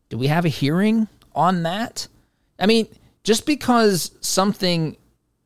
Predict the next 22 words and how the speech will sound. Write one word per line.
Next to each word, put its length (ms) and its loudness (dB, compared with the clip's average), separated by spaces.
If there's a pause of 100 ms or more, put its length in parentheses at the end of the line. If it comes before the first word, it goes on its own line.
(280)
was 440 0
bad 520 0
doesn't 340 0
mean 180 2
it 80 0
was 240 -2
to 60 -8
the 100 4
level 440 4
of 100 -2
what 180 0
they're 100 0
trying 260 0
to 60 -6
paint 280 -2
this 180 -6
thing 220 -6
out 260 -10
to 80 -6
be, 240 2
which 280 -2
was 340 2